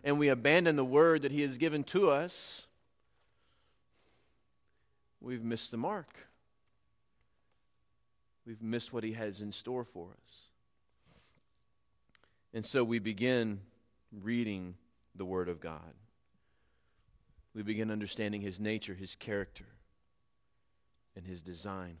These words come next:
for us. And when we become people of the Word, when we leave and go into our daily lives,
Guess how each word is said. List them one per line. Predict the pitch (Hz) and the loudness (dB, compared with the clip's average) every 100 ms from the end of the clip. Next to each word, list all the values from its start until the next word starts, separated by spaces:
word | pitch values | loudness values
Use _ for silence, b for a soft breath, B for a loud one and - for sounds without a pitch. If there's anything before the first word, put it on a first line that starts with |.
| - | -18
for | 85 95 - | -18 -18 -20
us. | - - _ _ _ _ _ _ _ _ _ _ _ _ _ _ _ _ _ _ _ _ _ _ _ _ _ _ _ _ _ - | -20 -20 _ _ _ _ _ _ _ _ _ _ _ _ _ _ _ _ _ _ _ _ _ _ _ _ _ _ _ _ _ -16
And | 104 | -10
when | 110 110 | -6 -4
we | 110 | -4
become | 104 101 117 101 | -6 -8 -10 -8
people | 117 110 107 | -8 -8 -6
of | 101 | -8
the | 90 | -8
Word, | 90 107 104 98 92 | -6 -2 -2 -4 -6
when | 98 | -10
we | 101 98 | -8 -8
leave | 101 113 110 98 | -6 -4 -4 -6
and | 95 | -8
go | 101 | -8
into | 104 101 | -6 -6
our | 95 | -6
daily | 95 107 101 | -4 -4 -6
lives, | 98 107 104 98 95 - | -8 -6 -4 -6 -8 -14